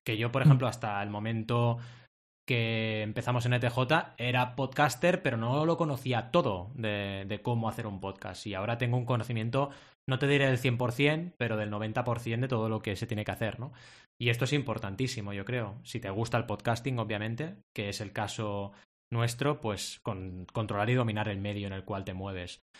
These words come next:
Speaker 1: Y también me apren-, he, he aprendido a mirar con otros ojos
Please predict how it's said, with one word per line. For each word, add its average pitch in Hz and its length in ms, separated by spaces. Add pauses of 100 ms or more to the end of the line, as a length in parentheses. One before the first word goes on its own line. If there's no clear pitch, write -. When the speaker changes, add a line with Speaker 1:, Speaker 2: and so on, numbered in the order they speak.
(880)
Speaker 1:
Y 143 380
también 147 300
me 202 80
apren-, 185 440
he, 160 420
he 170 120
aprendido 185 400
a 190 40
mirar 160 320
con 175 140
otros 160 300
ojos 175 600